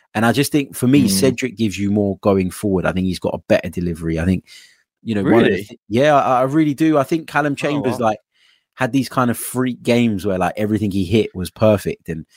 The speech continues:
Speaker 2: Yeah.
Speaker 1: but I, I think over the course of a season, I do think Cedric's got more quality with the ball at his feet. But I also think he lacks a little bit defensively, lacks a little bit physically at times.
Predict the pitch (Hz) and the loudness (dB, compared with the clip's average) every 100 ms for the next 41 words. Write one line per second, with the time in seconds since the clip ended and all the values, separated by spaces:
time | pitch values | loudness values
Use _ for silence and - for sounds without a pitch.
0 | - 107 101 98 120 120 113 - 127 - | -4 0 2 4 4 2 -2 0 0 2
1 | 127 127 123 117 - 123 110 110 92 - | 4 4 2 0 0 0 0 -2 -2 -4
2 | 104 - 123 120 95 80 82 _ _ _ | -6 2 4 4 2 -4 -8 _ _ _
3 | _ _ 107 - 117 123 117 - 113 98 | _ _ -2 2 4 2 0 2 0 2
4 | 101 - 107 104 107 104 - 107 101 92 | -2 -4 -6 0 2 0 0 2 2 0
5 | 92 87 87 104 95 85 - - 98 85 | -4 -6 -2 0 2 0 -6 0 0 0
6 | _ _ _ _ _ - 87 110 104 - | _ _ _ _ _ 0 2 4 2 -2
7 | 95 101 92 - 98 92 90 - _ _ | -4 -6 -6 -4 -2 -2 -4 -10 _ _
8 | _ 92 95 - - 98 - 87 87 - | _ -4 -4 -4 -4 -4 -2 -2 -4 -4
9 | 95 - 90 82 82 87 85 82 - - | -6 -4 -6 -6 -6 -4 -2 -2 -4 -6
10 | 90 82 85 - 92 85 - 87 80 - | -4 -4 -6 -2 0 0 -2 0 0 0
11 | 85 82 73 | 0 0 -2